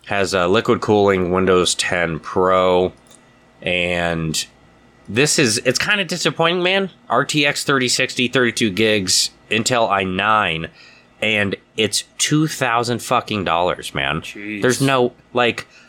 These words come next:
Speaker 1: the amount of money that Newegg is charging for just building a computer for someone is absolutely insane. I don't know why we haven't started a, a side business,
Speaker 2: I
Speaker 1: just building
Speaker 2: know.
Speaker 1: computers.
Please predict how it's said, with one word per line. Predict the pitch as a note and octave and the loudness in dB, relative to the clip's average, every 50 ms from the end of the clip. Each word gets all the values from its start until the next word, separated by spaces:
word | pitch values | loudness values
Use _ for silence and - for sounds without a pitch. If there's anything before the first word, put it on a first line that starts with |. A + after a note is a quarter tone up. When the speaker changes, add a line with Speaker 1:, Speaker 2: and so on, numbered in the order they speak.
| _ _ _ _ _ _ _ _ _ | _ _ _ _ _ _ _ _ _
Speaker 1:
the | - A#2+ C3+ D3 | 0 0 2 2
amount | C#3 C3 C3+ D#3 E3 - | 2 2 2 2 2 2
of | F3+ D#3 | 2 2
money | A#2+ G2+ F#2+ F#2+ G#2+ A2+ | 2 0 0 0 0 0
that | G#2+ G#2+ F#2 D#2 | 0 -2 -2 -2
Newegg | E2+ F2 F#2 F#2 F#2 F#2 G2 G2+ G2+ G#2 G2+ G#2 G#2+ - | -2 -2 0 2 2 2 2 2 2 0 -2 -4 -4 -2
is | F#2 F#2 E2 | -2 0 0
charging | - - - - - E2+ D#2 E2+ E2 - F#2 F#2 F#2+ G2 G2+ F#2+ | 0 -2 -2 -2 0 0 0 0 0 -2 -2 -2 -2 -2 -4 -4
for | - - G2 | -2 -2 -2
just | E2+ F2+ F2+ E2 D2 D2+ D#2 - | 0 0 0 -2 -4 -8 -4 0
building | F2+ F2 F2 F2 E2 F2+ F#2+ F#2+ F#2+ F#2+ F#2+ F#2+ - - | 2 2 4 4 2 2 0 0 0 0 -2 -2 -4 -4
a | - F2+ | -4 -4
computer | D#2+ - E2 D2+ - E2 D#2+ D2+ E2 E2 | -4 -4 -4 -4 -2 -2 -2 -2 -2 -2
for | - - F#2 | -2 -2 -2
someone | E2+ - G2 F2+ F#2 F#2 F#2+ G2 G2+ | -2 0 -2 -2 0 0 0 0 -2
is | - - E2+ F2 E2+ D#2+ D2+ D2 D2+ - - - - - _ _ - - | -2 -2 -2 -2 0 0 0 0 0 -2 -2 -4 -8 -20 _ _ -8 -6
absolutely | - F2 - - G#2+ F#2+ D2 E2+ E2 | -6 -4 -4 -4 -6 -6 -4 -6 -6
insane. | D2+ C#2+ - - E2 D2 C2 C2 - - - _ _ - - - - - - _ _ _ _ _ _ - | -6 -4 -4 -2 -2 -4 -4 -6 -12 -16 -18 _ _ -20 -20 -20 -20 -20 -20 _ _ _ _ _ _ -2
I | G#2+ | 0
don't | B2 D3+ D#3 D3 | 2 2 2 2
know | C3 C3 | 2 2
why | A#2+ A2 G#2 G2+ | 2 2 2 0
we | F2+ D#2+ D#2 F2 F2+ F#2 F#2 F2+ E2 E2+ - _ _ - | 0 -2 -4 -4 -4 -2 -2 -4 -6 -8 -14 _ _ -8
haven't | - - F#2 - - D#2+ D2+ | -6 -6 -4 -4 -6 -6 -6
started | - - F2 E2+ D#2+ E2 D#2+ D2 | -4 0 0 0 2 0 0 0
a, | D#2+ D2+ D2 C#2+ D2 - - - | 0 0 0 0 0 -2 -4 -4
a | - D#2 | -6 -4
side | - - D#2 C#2+ C2 | -2 -2 -4 -4 -4
business, | C2+ D2+ C#2 - C#2+ - - - - - | -6 -6 -6 -6 -8 -6 -6 -6 -6 -4
Speaker 2:
I | - | -2
Speaker 1:
just | G2+ F2 G2+ - | -2 -2 0 0
building | F2 E2 D2+ D2 C2+ | 0 0 0 0 -2
Speaker 2:
know. | |
Speaker 1:
computers. | D2 C#2+ D2+ C#2+ G1+ G#1+ G#1+ - - - | -4 -6 -6 -6 -4 -6 -6 -6 -6 -8